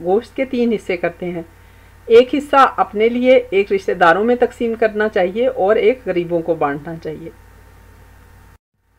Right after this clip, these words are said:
फिर एक हमने सबक ये सीखा था कि कुर्बानी ज़रूर करें,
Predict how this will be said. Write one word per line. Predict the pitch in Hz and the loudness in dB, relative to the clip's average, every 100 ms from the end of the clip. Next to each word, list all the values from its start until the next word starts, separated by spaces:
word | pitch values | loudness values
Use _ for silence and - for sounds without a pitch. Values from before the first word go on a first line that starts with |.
| _ _ _ _ _ - | _ _ _ _ _ 2
फिर | 240 247 | 2 4
एक | - 220 - | 6 6 4
हमने | 233 233 | 0 2
सबक | 240 226 233 240 | 2 0 0 4
ये | 233 | 2
सीखा | 233 226 - 220 | 2 -8 -2 2
था | 254 | 2
कि | 262 269 | 0 0
कुर्बानी | 254 226 233 254 | 0 2 2 2
ज़रूर | 269 233 247 | 4 2 2
करें, | 277 247 262 | 2 2 2